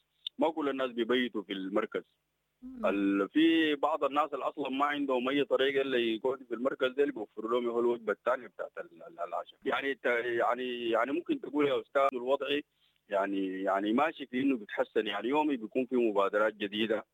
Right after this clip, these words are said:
Speaker 1: آه، يومي بيكون في مواد غذائية داخل المركز،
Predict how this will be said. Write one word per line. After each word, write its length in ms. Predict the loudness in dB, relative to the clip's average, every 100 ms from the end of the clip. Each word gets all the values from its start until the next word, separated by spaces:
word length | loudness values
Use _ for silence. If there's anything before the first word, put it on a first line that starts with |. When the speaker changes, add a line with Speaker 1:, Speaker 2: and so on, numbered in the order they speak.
| _ _ _ _ -2
Speaker 1:
آه، 200 | 2 4
يومي 300 | 4 2 0
بيكون 320 | -4 -4 -4 -2
في 280 | 0 2 2 2 0 -2
مواد 400 | -2 2 2 2
غذائية 440 | -2 0 2 2 2
داخل 340 | 2 0 0
المركز، 520 | -2 -2 -4 0 0